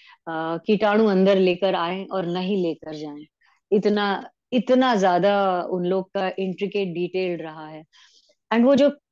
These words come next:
सूट था, वो सूट तो मैंने शायद hardly सात आठ घंटे, नौ घंटे शायद पहना होगा मैक्सिमम शूट के दौरान। But हमारे साइंटिस्ट वो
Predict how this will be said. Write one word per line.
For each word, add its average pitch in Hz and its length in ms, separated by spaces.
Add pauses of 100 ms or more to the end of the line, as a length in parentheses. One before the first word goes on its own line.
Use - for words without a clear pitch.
(120)
सूट 285 520
था, 196 140
वो 247 180
सूट 269 360
तो 311 80
मैंने 285 340
शायद 262 300
hardly 220 600 (420)
सात 214 400
आठ 214 200
घंटे, 196 500
नौ 190 200
घंटे 202 340
शायद 208 320
पहना 185 240
होगा 175 220
मैक्सिमम 165 600
शूट 190 300
के 185 120
दौरान। 160 400 (480)
But 226 100
हमारे 226 340
साइंटिस्ट 247 580
वो 220 300